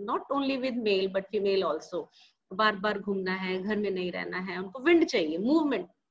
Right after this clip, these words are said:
सारी बात आ गई मूवमेंट के ऊपर, है ना? और इस तरह से, हम्म, activity ज्यादा हो जाता है। और, और दूसरा, अ, vertigo, जैसे मैंने बताया, vertigo is again liver pathology and then, अ,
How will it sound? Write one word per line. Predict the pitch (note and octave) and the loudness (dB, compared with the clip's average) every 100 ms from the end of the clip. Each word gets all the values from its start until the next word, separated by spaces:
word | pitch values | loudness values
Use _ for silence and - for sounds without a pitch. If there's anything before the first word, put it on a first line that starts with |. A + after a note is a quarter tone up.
| _ | _
सारी | - F#3 G3 A#3 | -8 -2 0 0
बात | B3+ C4 | 0 2
आ | C4 | 0
गई | D4 A#4+ | 0 -4
मूवमेंट | - F4 D4+ B3+ C4 B3 - | -2 2 4 4 2 2 2
के | F3 | 0
ऊपर, | D3+ D3 - _ _ _ _ - | 0 -6 -10 _ _ _ _ -6
है | |
ना? | G4 - - _ - | -4 -6 -16 _ 0
और | G3+ G3 F#3+ | 2 2 -2
इस | - A#3+ - | -4 -8 -6
तरह | A#3+ A#3+ | -4 -4
से, | A#3+ B3 A#3 A3 - - _ F3+ | -4 -2 0 -2 -6 -20 _ -6
हम्म, | G3 F3+ E3+ G3 F3+ - - G#3 | -2 0 -2 -4 -8 -10 -6 -4
activity | A3 - A3+ A3+ G#3+ G#3 | -4 -2 0 0 0 0
ज्यादा | F#3+ D#3+ F3 | -2 -4 -2
हो | F#3+ | -4
जाता | E3+ E3 D#3+ F3 | -2 -4 -6 -6
है। | F#3+ | -6
और, | F#3 A#3 A3+ - _ A#3+ | -6 -8 -8 -12 _ -4
और | |
दूसरा, | A#3+ C4+ - D#4+ E4+ - _ _ - | -4 -6 -8 -6 -6 -10 _ _ -8
अ, | G#3 G3+ G3 | -4 -2 -2
vertigo, | G3+ A#3 A#3+ A#3+ | 0 0 0 0
जैसे | G#3+ A3 | 0 0
मैंने | A3 G3+ - G#3 G3 | -6 -6 -6 -4 -4
बताया, | F#3 F3 F3 F3+ | -4 -2 -2 -2
vertigo | F#3 F#3 F#3+ | -2 -2 -2
is | F#3+ F3+ | -2 -2
again | F#3 F#3 F#3+ | -4 -2 -2
liver | F3+ E3+ F3 | -2 -2 -4
pathology | E3 - E3+ E3 E3+ F#3 - | -8 -6 -6 -6 -4 -4 -2
and | G3 G3+ | -4 -4
then, | A3 A3+ - - - _ | -6 -6 -12 -20 -20 _
अ, | F3 F#3 F3+ | -6 -4 -4